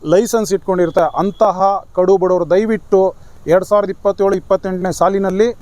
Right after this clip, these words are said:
ಆಟೋ ಡ್ರೈವರ್ಸ್‌ಗೆ, ಯಾರು ಆಟೋ ಇರೋದಿಲ್ಲ ಪಾಪ, ಬಾಡಿಗೆ ಆಟೋ ಓಡಿಸ್ಕೊಂಡಿರ್ತಾರೆ, ಅಂತಹ, ಆ, ಕಡು ಬಡವರು ಯಾರಾದರೂ ಇದ್ದರೆ ದಯವಿಟ್ಟು ಸಂಪರ್ಕಿಸಿ. ಅವರಿಗೆ ತಲಾ ಐವತ್ತು ಸಾವಿರ ನಗದನ್ನು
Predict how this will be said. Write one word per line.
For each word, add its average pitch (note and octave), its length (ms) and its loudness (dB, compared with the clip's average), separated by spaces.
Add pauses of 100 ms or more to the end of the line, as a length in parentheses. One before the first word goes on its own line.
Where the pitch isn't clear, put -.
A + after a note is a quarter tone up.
(400)
ಆಟೋ A3+ 360 2
ಡ್ರೈವರ್ಸ್‌ಗೆ, G#3 440 0
ಯಾರು G3 140 2
ಆಟೋ F#3 340 0
ಇರೋದಿಲ್ಲ F#3+ 280 2
ಪಾಪ, F3 200 0
ಬಾಡಿಗೆ G3+ 720 0 (100)
ಆಟೋ F#3+ 220 0
ಓಡಿಸ್ಕೊಂಡಿರ್ತಾರೆ, F3+ 800 0 (260)
ಅಂತಹ, F#3 560 0 (400)
ಆ, F3 220 2
ಕಡು F#3+ 300 0
ಬಡವರು G#3 280 2
ಯಾರಾದರೂ F#3+ 380 2
ಇದ್ದರೆ F3 420 0
ದಯವಿಟ್ಟು G#3 400 0
ಸಂಪರ್ಕಿಸಿ. F#3 680 -2
ಅವರಿಗೆ F#3 400 0
ತಲಾ G3 420 0
ಐವತ್ತು G3+ 400 -2
ಸಾವಿರ G3 400 0
ನಗದನ್ನು F#3+ 640 0